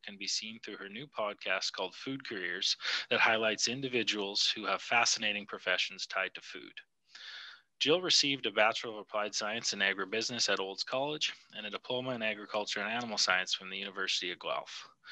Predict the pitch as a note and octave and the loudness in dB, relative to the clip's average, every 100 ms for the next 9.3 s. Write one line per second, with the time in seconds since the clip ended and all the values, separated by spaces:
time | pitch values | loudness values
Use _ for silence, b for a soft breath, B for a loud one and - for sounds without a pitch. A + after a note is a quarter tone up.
0 | B B B - - C3+ D#3 D#3+ B2 G#2 | B B B 0 6 8 6 4 0 2
1 | - B2 B2 D#3 C#3 A#2 - - B2 C#3+ | 2 4 2 2 2 -2 -2 0 2 4
2 | C3 B2 G#2+ G#2+ G2+ - G2+ - A2+ G2 | 4 2 0 -4 -6 -2 2 2 2 0
3 | G#2 G#2+ G2 G#2 G#2 G2+ B B B G#2+ | 0 -4 -8 -6 -4 -4 B B B 4
4 | - - A2+ B2 - - B2+ A#2+ B2+ B2+ | 6 6 6 4 4 2 4 4 0 -4
5 | - - A2 A2 B2 - C3+ G#2 G#2 G#2+ | -6 -4 0 2 4 4 2 -4 0 0
6 | C3 - A2 A2 A2 G2 A2 A2 A2+ A2+ | -2 0 0 0 -6 -8 -6 -6 -4 -6
7 | - G#2 F#2+ G2 A#2+ - - B B - | -4 -4 -2 -4 -6 -12 -18 B B 0
8 | A#2 A2+ A#2 A2+ G#2 G#2 F#2+ - C3 C#3 | 0 0 -2 0 0 -4 -6 -2 -2 -2
9 | - D#3+ | -2 -2